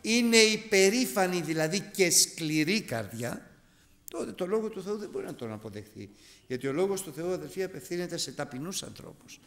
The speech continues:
Μπορεί ο υπερήφανος να δεχθεί ότι ο Ιησούς Χριστός σώζει αμαρτωλούς, ότι στους υπερηφάνους ο Θεός αντιτάσσεται. Όταν λοιπόν είναι πατημένη η γη, όταν είναι σκληρή η καρδιά, ο Λόγος δεν μπαίνει μέσα.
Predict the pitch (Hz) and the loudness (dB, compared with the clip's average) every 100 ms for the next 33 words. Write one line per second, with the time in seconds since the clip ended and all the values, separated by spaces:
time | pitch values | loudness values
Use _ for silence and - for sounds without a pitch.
0 | - _ _ - 427 202 147 - 127 123 | -20 _ _ -8 -2 0 0 -2 -2 -2
1 | 120 110 107 107 104 - 127 110 - - | -4 -8 -8 -8 -10 -8 -6 -6 -8 -18
2 | - 123 131 135 127 - 147 127 143 - | -8 -6 -2 0 0 0 -2 -2 -4 -6
3 | 120 110 123 113 123 110 117 113 113 113 | -6 -4 -4 -4 -4 -4 -4 -4 -4 -6
4 | 110 113 - - - - 139 131 - - | -6 -8 -12 -20 -14 -4 -2 -2 -6 -6
5 | 131 113 135 131 123 123 117 117 110 117 | -6 -4 -4 -2 -4 -8 -6 -8 -6 -10
6 | 113 117 113 - - 117 - _ _ _ | -10 -10 -8 -10 -10 -16 -16 _ _ _
7 | _ _ _ _ _ _ - 208 220 220 | _ _ _ _ _ _ -4 -2 2 2
8 | 208 202 202 190 185 165 165 180 202 180 | 2 2 2 0 0 -4 -4 0 0 0
9 | 147 175 180 180 170 156 - 156 175 185 | -4 0 0 0 -2 -4 -4 -4 0 0
10 | 180 139 123 135 247 - 196 254 254 269 | -2 -6 -6 -4 -2 -2 -4 -4 -6 -8
11 | 294 247 139 113 104 95 - | -8 -6 -4 -4 -6 -8 -10